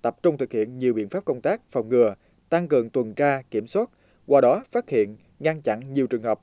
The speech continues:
thanh thiếu niên có hành vi tụ tập, chạy xe gây mất an ninh trật tự, không để xảy ra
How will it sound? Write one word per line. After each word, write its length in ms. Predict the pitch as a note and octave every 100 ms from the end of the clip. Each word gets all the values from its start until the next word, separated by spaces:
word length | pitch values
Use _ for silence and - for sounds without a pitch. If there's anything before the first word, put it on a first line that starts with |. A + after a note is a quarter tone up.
| _
thanh 180 | D3 B2+
thiếu 120 | F#3
niên 280 | F3 C#3 A#2+
có 80 | -
hành 160 | F#3+ A2+
vi 180 | C#3+ C3
tụ 240 | - A2+
tập, 200 | A2+ G#2+ _ _ _
chạy 180 | A#2 A#2+
xe 300 | - C#3 B2+ A#2+
gây 140 | B2+
mất 260 | E3 A3 -
an 120 | D3
ninh 100 | C3
trật 140 | A#2+
tự, 240 | A#2 G#2+ A2 _ _ -
không 220 | E3 C#3
để 140 | A2
xảy 160 | A#2+ F3+
ra 220 | D#3 B2+